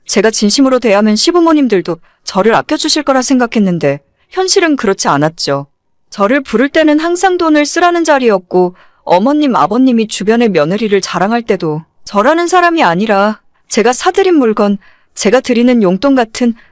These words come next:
물질적인 것뿐이었습니다. 내가 가난한 집 딸이었으면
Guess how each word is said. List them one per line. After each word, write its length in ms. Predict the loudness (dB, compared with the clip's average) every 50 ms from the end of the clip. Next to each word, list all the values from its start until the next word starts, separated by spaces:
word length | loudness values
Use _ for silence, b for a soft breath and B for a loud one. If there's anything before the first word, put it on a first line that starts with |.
| b b
물질적인 680 | -2 0 0 0 0 0 -2 0 0 0 0 2 2 0
것뿐이었습니다. 1000 | 0 -2 -2 0 0 2 2 0 -2 -4 -4 -4 -4 -2 -2 -2 -2 -2 -6 -10 _ _ _ _ _ _ _
내가 240 | -4 -2 -2 -2 -2
가난한 480 | -4 -4 -6 -4 -2 -2 -2 0 0 -2
집 160 | -4 -4 -2
딸이었으면 880 | -2 -2 0 0 -2 -4 -4 -6 -4 -4 -2 -2 -2 -2 -4 -6 -8